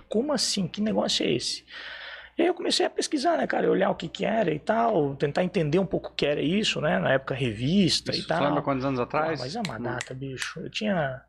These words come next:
Speaker 1: tinha meus dezesseis, dezoito anos por aí, né? Então, assim, quando eu comecei a me interessar pelo negócio, sabe, por lutas e tal. E aí eu comecei a, a pesquisar e tal, esse tipo de coisa, e eu comecei, "Pô, não, jiu-jitsu, jiu-jitsu é legal, cara. Eu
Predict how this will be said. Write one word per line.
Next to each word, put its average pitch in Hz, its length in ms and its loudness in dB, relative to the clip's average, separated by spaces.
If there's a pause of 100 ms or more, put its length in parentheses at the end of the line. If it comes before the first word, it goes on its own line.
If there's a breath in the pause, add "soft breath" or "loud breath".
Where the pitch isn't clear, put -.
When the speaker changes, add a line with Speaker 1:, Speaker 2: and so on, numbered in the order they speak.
(360 soft breath)
Speaker 1:
tinha - 180 -12
meus - 540 -4 (640)
dezesseis, 127 600 -2
dezoito 123 300 -4
anos 131 200 -6
por - 160 -6
aí, 143 200 -4 (600 loud breath)
né? 139 200 -6
Então, - 180 -4
assim, - 160 0
quando 185 160 0
eu 202 60 4
comecei 185 300 0
a 247 40 2
me 254 60 0
interessar 196 520 0
pelo 147 180 -4
negócio, 127 400 0
sabe, 120 240 -2
por 117 220 -10
lutas 123 600 2
e 117 60 -8
tal. - 320 -6 (600 loud breath)
E 170 140 6
aí 180 240 4
eu 220 80 4
comecei 254 440 4
a, 285 80 4
a - 200 0
pesquisar 226 480 2
e 233 60 0
tal, 220 120 4
esse 202 100 4
tipo 185 140 -2
de 170 80 -2
coisa, 240 240 2
e - 20 2
eu - 40 0
comecei, - 240 0
"Pô, - 180 0
não, 170 160 0
jiu-jitsu, 165 460 -2
jiu-jitsu 151 340 -4
é 254 40 0
legal, 311 300 0
cara. - 300 -4
Eu 143 40 -10